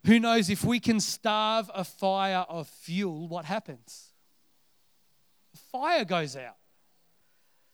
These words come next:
The fire goes out. The hurt disappears. The gossip disappears. The questionable jokes disappear. The anger, the,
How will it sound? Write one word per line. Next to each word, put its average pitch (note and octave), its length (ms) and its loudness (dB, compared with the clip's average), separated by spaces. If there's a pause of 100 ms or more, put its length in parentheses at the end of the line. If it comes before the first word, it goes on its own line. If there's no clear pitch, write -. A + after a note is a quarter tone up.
(120)
The G#3+ 80 -8
fire D#4+ 460 0
goes G3 360 -2
out. C#3+ 200 -10 (760)
The A#3 100 6
hurt D#4 380 2 (100)
disappears. F#3 1040 -6 (500)
The A3+ 100 0
gossip D4 540 -4 (140)
disappears. F3 640 -6 (1400)
The G3 100 0
questionable C4+ 560 -2
jokes C#4 360 -4
disappear. F3+ 540 -4
The F#3+ 220 2
anger, A#3+ 440 0
the, F#3 200 -4